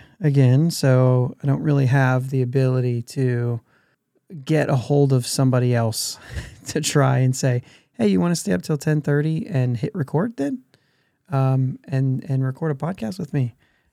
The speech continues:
Um, I just don't have it in me to try to get somebody to do that. So,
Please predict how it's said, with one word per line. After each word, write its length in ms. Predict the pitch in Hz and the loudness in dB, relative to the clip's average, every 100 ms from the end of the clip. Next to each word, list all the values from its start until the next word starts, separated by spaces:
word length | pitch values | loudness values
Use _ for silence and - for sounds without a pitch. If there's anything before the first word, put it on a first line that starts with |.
| - | -8
Um, 260 | 139 127 - | -2 -2 -2
I 60 | 151 | -4
just 240 | 190 185 | -4 -4
don't 160 | 214 147 | -2 0
have 180 | 143 | 2
it 80 | 131 | 2
in 140 | 127 123 | 2 0
me 220 | 113 110 _ _ _ | -2 -4 _ _ _
to 100 | 143 | -14
try 240 | - 131 | -6 -4
to 60 | 127 | -2
get 120 | 131 | -4
somebody 340 | 131 123 123 123 | -4 -6 -6 -6
to 100 | 127 | -4
do 180 | 127 | -2
that. 320 | 120 117 123 - | -2 -4 -6 -10
So, 440 | - 131 120 117 | -8 -4 -2 -4